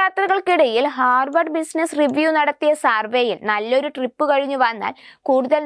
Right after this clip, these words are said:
നന്നായി ജോലി ചെയ്യാൻ സാധിക്കാറുണ്ടെന്ന് പ്രതികരിച്ചത്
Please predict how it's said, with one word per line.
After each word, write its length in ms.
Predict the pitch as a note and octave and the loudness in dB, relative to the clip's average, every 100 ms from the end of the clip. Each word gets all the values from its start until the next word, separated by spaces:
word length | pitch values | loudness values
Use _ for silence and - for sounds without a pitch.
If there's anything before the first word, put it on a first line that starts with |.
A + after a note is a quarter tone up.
| C4+ | 0
നന്നായി 420 | B3+ B3+ C#4+ D4+ B3 | 0 0 0 0 2
ജോലി 280 | A#3+ C#4 D4 | 2 2 0
ചെയ്യാൻ 260 | D#4 D4+ F4 - _ - | -2 0 -2 -8 _ -2
സാധിക്കാറുണ്ടെന്ന് 1000 | D4 B3+ C4 C#4 D#4+ D#4+ D4+ C4 C#4+ D4+ C#4 | 2 2 0 -2 0 2 2 0 -2 -2 -2
പ്രതികരിച്ചത് 600 | B3+ A#3 C#4+ C#4+ A3+ G3 | 0 0 0 0 -2 -6